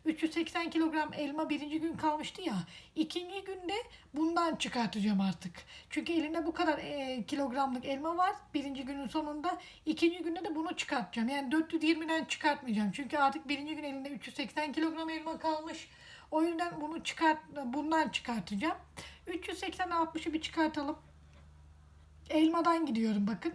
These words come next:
Üç yüz yirmi kilogram ikinci günkü elma. Bakalım hemen grafiğe. A ve B şıkları kalmıştı zaten. İkinci gün elma üç yüz yirmi, ikinci gün elma üç yüz otuz demiş. Üç yüz otuzlu olan şık da elendi. A şıkkından buldum.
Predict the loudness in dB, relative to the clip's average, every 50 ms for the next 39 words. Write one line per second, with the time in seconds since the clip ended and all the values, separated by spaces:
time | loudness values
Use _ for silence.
0 | -4 -6 -6 -6 -6 -2 0 0 0 2 4 2 2 2 0 -4 0 0 2 2
1 | 2 0 0 0 0 0 -2 -6 -16 -20 -20 -20 -20 -20 -20 -20 -20 -20 -20 -8
2 | -2 -2 -2 0 0 -4 0 2 2 2 4 2 0 0 0 0 2 4 4 4
3 | 4 4 2 2 0 0 0 2 2 2 2 2 0 0 0 2 2 2 2 2
4 | 2 0 -2 -2 0 0 0 0 -2 -4 -14 -20 -20 -20 -20 -20 _ _ -20 -20
5 | _ _ 0 6 8 10 10 10 8 4 2 2 2 2 2 0 0 0 2 2
6 | 2 2 2 0 0 0 -2 -2 -2 -2 0 0 0 0 0 0 0 0 0 -8
7 | -18 -20 -20 -10 0 0 0 0 0 -6 -4 -2 -2 -2 -2 -2 0 0 0 0
8 | 0 2 2 2 2 4 2 2 6 6 6 6 6 2 -2 -4 -4 -2 -2 -2
9 | 0 2 0 0 0 0 -2 -2 0 0 0 0 0 0 0 0 -2 -2 -4 -2
10 | -2 -2 -4 -2 -2 -2 -2 -2 -4 -12 -18 -10 -8 -6 -4 -2 -2 2 2 2
11 | 2 2 0 0 -4 -2 0 0 2 2 2 2 0 -2 -4 -8 -8 -6 -4 -2
12 | 0 2 0 0 0 0 0 0 0 -2 -6 -18 -18 -4 2 4 4 6 4 2
13 | -4 -6 -6 -2 -2 -2 0 0 0 0 0 0 2 2 0 0 -2